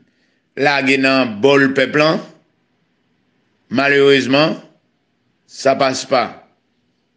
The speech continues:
Ça passe pas. Jamais, jamais, jamais, jamais.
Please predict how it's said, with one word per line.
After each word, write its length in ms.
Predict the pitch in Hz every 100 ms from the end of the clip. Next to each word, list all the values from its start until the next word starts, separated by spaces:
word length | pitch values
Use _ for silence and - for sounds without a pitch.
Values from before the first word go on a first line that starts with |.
| _ _ _ _ _ _ _ _
Ça 300 | - 135 135
passe 280 | 135 131
pas. 420 | - 131 104 - _
Jamais, 800 | - - 131 123 117 131 113 -
jamais, 600 | 90 123 120 120 127 - 104
jamais, 580 | 113 123 123 123 98
jamais. 600 | 104 135 135 123 98 -